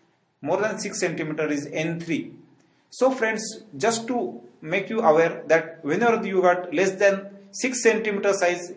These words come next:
it is N two. So more than six centimeter is N three. So N two you have to remember very much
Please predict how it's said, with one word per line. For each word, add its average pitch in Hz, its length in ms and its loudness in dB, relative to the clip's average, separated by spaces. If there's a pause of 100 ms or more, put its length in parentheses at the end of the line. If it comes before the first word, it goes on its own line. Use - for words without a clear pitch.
it 143 180 -2
is 180 260 0
N 170 320 -2
two. 170 240 -2 (600)
So - 500 -4 (140)
more 190 180 -2
than 254 200 2
six - 200 -6
centimeter 185 540 -2
is 170 260 -6
N 170 240 -4
three. 147 300 -8 (400)
So 143 220 -8
N 185 260 -2
two 254 280 -4
you 160 120 -2
have 175 160 2
to 175 60 0
remember 190 640 0
very 202 320 0
much 214 240 -4